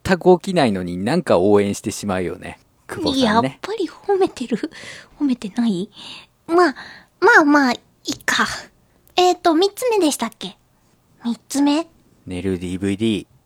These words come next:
Speaker 2: ふんふん。うーん。
Speaker 1: Wikipediaのランダム表示とか使ってみますか？
Speaker 2: おー！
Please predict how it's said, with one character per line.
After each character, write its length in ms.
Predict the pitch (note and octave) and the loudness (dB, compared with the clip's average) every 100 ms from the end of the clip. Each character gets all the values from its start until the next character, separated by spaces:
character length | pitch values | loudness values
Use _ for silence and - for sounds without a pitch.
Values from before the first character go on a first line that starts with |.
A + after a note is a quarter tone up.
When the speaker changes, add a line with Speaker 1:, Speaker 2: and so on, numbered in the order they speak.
| _ _ _ _ _ | _ _ _ _ _
Speaker 2:
ふ 140 | - B3+ | -2 2
ん 220 | A#3 A3+ | 2 2
ふ 100 | A#3 | 0
ん。 260 | A3+ G3 - _ _ _ _ _ _ | 0 -2 -8 _ _ _ _ _ _
う 0 | |
ー 60 | E4 | -4
ん。 760 | E4 E4 D#4+ D#4 D#4 D4 F#3+ | 0 0 0 0 -2 -2 -2
Speaker 1:
Wikipedia 760 | - C#4 D#3+ - F#3+ E3+ C#3+ G#2+ | -2 -2 -2 4 2 4 4 4
の 120 | F#2+ | 2
ラ 160 | F2+ A2 | 0 2
ン 100 | B2 | 2
ダ 120 | B2+ | 4
ム 100 | B2+ | 4
表 100 | B2+ | 2
示 360 | - C3 G#2 E2 | 6 6 6 0
と 140 | - | -12
か 100 | - | -14
使 180 | - - | -12 -8
っ 60 | G#2 | -6
て 160 | - | -4
み 60 | G#2+ | -2
ま 160 | - G2+ | -2 -4
す 120 | - | -6
か？ 160 | - - - G#4 B4+ C5 C5 B4 A#4+ G4 | -6 -8 2 6 10 10 10 10 8 6
Speaker 2:
お 60 | |
ー！ 60 | A#3 | 2